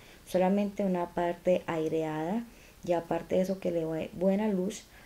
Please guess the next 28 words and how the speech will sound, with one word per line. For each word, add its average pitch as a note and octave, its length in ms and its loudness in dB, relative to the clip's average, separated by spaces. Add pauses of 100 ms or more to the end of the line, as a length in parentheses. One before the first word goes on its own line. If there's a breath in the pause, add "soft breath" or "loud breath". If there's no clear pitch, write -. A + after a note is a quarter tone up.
(140 loud breath)
para F3 260 -2
que E3+ 220 -6
no F3+ 320 0
se G3 200 -4
lleguen F3+ 400 0
a E3+ 160 -4
tiolar D3+ 380 -2
estas D3+ 400 -4
hojas, D#3 380 -4 (360 loud breath)
y F#3+ 60 -2
no G3 120 4
tengamos F#3+ 500 0
que F#3 140 0
después G#3 460 0
estar D3+ 400 -6
decapitándolas. D#3 960 -6 (600 loud breath)
Pero F3+ 200 -2
miren, F#3 280 0
chicos, F3+ 320 -4
sus F3 160 -2
raíces, G#3 600 0
miren F3 220 -2
cómo F3 180 -4
van E3+ 160 -4
sus - 200 -8
hojas F3+ 280 -2
tan G3 260 -4 (120)
hermosas. E3+ 800 -6